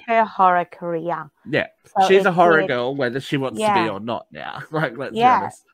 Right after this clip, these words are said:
Speaker 1: Yeah.
Speaker 2: Um, she, she does get a few, like, nice deep digs in there <laughs> at, at poor Sid. That her ingenue days are over before she stabs her in the guts. Like, and this,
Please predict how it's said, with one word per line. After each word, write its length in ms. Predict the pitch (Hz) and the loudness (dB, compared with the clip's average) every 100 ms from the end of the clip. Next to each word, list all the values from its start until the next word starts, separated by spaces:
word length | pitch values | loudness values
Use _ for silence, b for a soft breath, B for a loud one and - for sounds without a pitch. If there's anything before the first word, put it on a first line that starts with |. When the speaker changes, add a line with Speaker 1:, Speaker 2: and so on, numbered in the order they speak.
| _ _ _ _ - | _ _ _ _ -18
Speaker 1:
Yeah. 240 | 107 76 - - | -16 -16 -16 -4
Speaker 2:
Um, 300 | 147 131 143 _ - | -2 -2 -8 _ -14
she, 480 | - - 180 175 147 | -6 2 4 4 -2
she 180 | 139 175 | -6 -6
does 300 | 143 139 139 | -2 -2 -2
get 240 | - 139 - | -4 -4 -6
a 80 | 113 | -14
few, 420 | - 127 123 107 | -8 -6 -6 -6
like, 180 | 101 107 98 | -8 -10 -10
nice 460 | 110 113 117 - | -8 -6 -8 -14
deep 360 | 117 - 104 - _ | -16 -8 -8 -8 _
digs 320 | 110 107 107 | -6 -6 -6
in 160 | 113 113 | -10 -6
there 380 | 117 123 120 123 _ | -6 -4 -4 -6 _
<laughs> 60 | |
at, 80 | 151 | -8
at 100 | 165 - | -8 -6
poor 260 | 160 139 | -4 -4
Sid. 440 | 143 131 117 135 - b b b | -4 -4 -4 -4 -14 b b b
That 140 | 117 120 | -8 -6
her 160 | 139 - | -6 -4
ingenue 400 | 131 135 127 117 | -6 -6 -6 -6
days 300 | 117 113 113 | -4 -4 -6
are 160 | 113 110 | -8 -6
over 420 | 117 135 139 87 _ - | -6 -2 -4 -4 _ -20
before 260 | - 101 | -14 -12
she 140 | - 113 | -10 -12
stabs 480 | - - 113 110 - | -12 -6 -4 -4 -6
her 140 | 110 | -6
in 100 | 107 | -6
the 60 | 104 | -10
guts. 680 | 98 113 120 _ - - - _ _ _ _ _ _ | -8 -6 -6 _ -20 -20 -20 _ _ _ _ _ _
Like, 420 | 107 90 - - _ _ _ _ - | -8 -8 -10 -20 _ _ _ _ -6
and 320 | 147 151 143 - _ | -4 -4 -8 -16 _
this, 460 | 160 147 170 - | -4 2 2 2